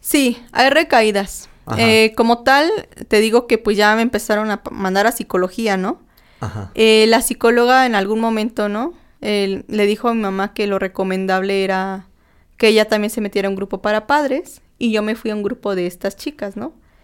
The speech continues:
Speaker 1: Pero ya estaba algo recuperada de peso. El grupo en donde yo me metí eran chicas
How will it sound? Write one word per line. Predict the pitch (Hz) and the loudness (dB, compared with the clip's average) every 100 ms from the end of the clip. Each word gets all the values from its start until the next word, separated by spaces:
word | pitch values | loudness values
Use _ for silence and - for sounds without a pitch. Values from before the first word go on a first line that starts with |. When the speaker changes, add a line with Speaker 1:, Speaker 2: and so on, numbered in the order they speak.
| _ - | _ -2
Speaker 1:
Pero | 269 | 0
ya | 294 269 | 4 4
estaba | 262 285 240 | 2 2 2
algo | 226 226 | 2 0
recuperada | 220 220 - 208 | -4 -6 -4 0
de | 208 208 | 0 -2
peso. | 220 233 202 196 - | -4 -4 -6 -8 -10
El | - 208 208 | -2 0 0
grupo | 226 226 | -2 0
en | 254 | 0
donde | 240 208 196 | 0 -4 -4
yo | 208 | -4
me | 220 | -4
metí | 233 233 233 214 | -4 -6 -4 -2
eran | 214 220 | 0 -4
chicas | - - 214 311 - | -6 -4 -2 -2 -6